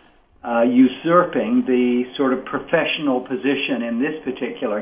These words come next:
case that they find themselves in. Uh, and, and I think it,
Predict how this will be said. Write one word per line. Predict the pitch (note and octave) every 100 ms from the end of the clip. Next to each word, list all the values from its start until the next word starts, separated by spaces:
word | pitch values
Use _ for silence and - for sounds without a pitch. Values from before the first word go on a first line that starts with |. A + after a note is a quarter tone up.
| G#2+
case | A2+ G#2 G#2 -
that | A2+
they | A#2+ A2+
find | B2 A#2 A2+
themselves | A2 G#2 B2 G#2 G2+ G#2
in. | A2+ F#2+ F2 - _ - _ _ _ _ _ _ _ - - - -
Uh, |
and, | C#3 D#3 E3+ F3+
and | F3+ E3
I | D#3+ E3+ E3
think | G#3+ A#3+
it, | B3+ -